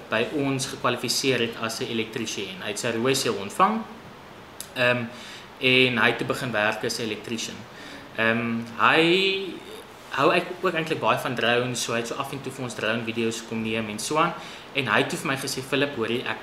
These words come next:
di-, ek dink nie ek gaan julle volgende video weer vir julle kan skiet nie." En ek is toe so, "Sjoe,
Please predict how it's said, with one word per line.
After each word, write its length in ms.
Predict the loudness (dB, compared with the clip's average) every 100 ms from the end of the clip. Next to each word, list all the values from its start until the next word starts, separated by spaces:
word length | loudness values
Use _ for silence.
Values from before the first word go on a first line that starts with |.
| -6
di-, 100 | -6 -6
ek 140 | -6
dink 200 | -4 -4
nie 100 | -6
ek 280 | -6 -6 -6
gaan 300 | -2 -2 -4 -10 -16 -18 -8
julle 160 | -4 -4
volgende 360 | -2 -4 -4 -4
video 320 | -2 -2 -2
weer 180 | -4 -6
vir 180 | -4 -6
julle 180 | -6 -8
kan 120 | -6
skiet 360 | -4 -2 -2 -4
nie." 120 | -14 -16 -18 -16 -16 -12 -6
En 80 | -4
ek 80 |
is 120 | -2 -4
toe 140 | -4
so, 120 | -2
"Sjoe, 400 | 0 2 2 0